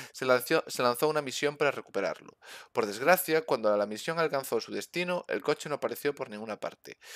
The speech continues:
El destino exacto del mismo nunca ha sido determinado, pero la teoría,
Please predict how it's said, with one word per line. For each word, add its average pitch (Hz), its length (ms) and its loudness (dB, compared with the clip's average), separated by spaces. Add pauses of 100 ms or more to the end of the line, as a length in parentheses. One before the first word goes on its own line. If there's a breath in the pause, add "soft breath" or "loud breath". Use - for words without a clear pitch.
(240 loud breath)
El 113 220 6
destino 170 560 -4
exacto - 580 2
del 107 180 -2
mismo 156 400 -8
nunca 143 420 -2
ha - 20 -6
sido 147 260 -2
determinado, 110 720 -2 (320 loud breath)
pero 113 180 4
la 110 160 4
teoría, 120 600 0